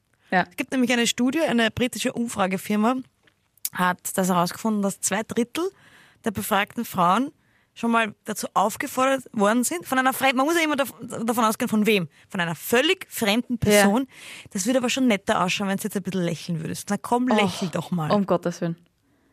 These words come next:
Speaker 2: Und M-, Männer hingegen ist diese Frage eher fremd.
Speaker 1: Okay, so zwei Drittel aller Frauen ist das schon mal passiert.
Speaker 2: Ja, genau zu sagen vierundsechzig Prozent.
Speaker 1: Okay.
Speaker 2: Also nicht ganz.
Speaker 1: Crazy.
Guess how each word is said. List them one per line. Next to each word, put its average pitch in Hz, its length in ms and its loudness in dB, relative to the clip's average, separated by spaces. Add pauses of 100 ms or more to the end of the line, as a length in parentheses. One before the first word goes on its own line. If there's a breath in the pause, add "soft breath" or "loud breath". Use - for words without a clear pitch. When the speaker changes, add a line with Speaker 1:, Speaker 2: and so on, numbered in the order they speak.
(500 soft breath)
Speaker 2:
Und 247 240 -2
M-, 226 220 -2
Männer 247 320 0
hingegen 254 560 2
ist - 300 -4
diese 240 160 0
Frage 202 320 0
eher 220 560 0 (100)
fremd. 156 480 -2 (480)
Speaker 1:
Okay, - 180 2
so 220 120 4
zwei 220 360 0
Drittel 285 360 -4
aller 233 200 4
Frauen 208 280 2
ist 226 120 -2
das 208 140 0
schon 202 100 2
mal 190 80 2
passiert. 180 480 0 (760)
Speaker 2:
Ja, 185 140 0 (320)
genau 226 220 2
zu 233 140 -2
sagen 233 200 0
vierundsechzig 226 840 0
Prozent. - 340 -12 (300)
Speaker 1:
Okay. 165 220 -2
Speaker 2:
Also 190 100 4
nicht 190 160 0
ganz. 160 320 -4
Speaker 1:
Crazy. 175 360 2